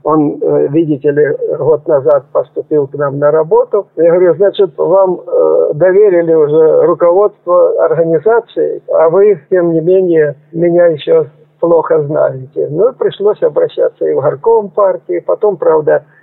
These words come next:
горком партии на них давил. Всё-таки они потом были уже согласны подписывать. Но мы к тому времени узнали, что в Югославию всё равно нас не пустят,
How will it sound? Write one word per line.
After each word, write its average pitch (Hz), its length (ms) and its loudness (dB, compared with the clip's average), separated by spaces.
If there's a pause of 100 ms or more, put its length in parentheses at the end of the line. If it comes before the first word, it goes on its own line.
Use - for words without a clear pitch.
(140)
горком 170 360 -2
партии 165 360 -2
на 160 180 -2
них 156 220 -4 (160)
давил. 180 1040 0 (640)
Всё-таки 175 360 -2
они 160 340 2
потом 156 500 -2 (240)
были 180 300 0
уже 165 320 2
согласны 165 640 0
подписывать. 170 840 -2 (480)
Но 165 140 -2
мы 185 140 0
к - 80 -18
тому 160 280 0
времени 156 460 0
узнали, 151 540 0
что 147 320 -4 (220)
в 156 100 -2
Югославию 180 920 2
всё 202 220 0
равно 175 480 2 (160)
нас 165 300 -2
не 170 160 -6
пустят, 165 580 -4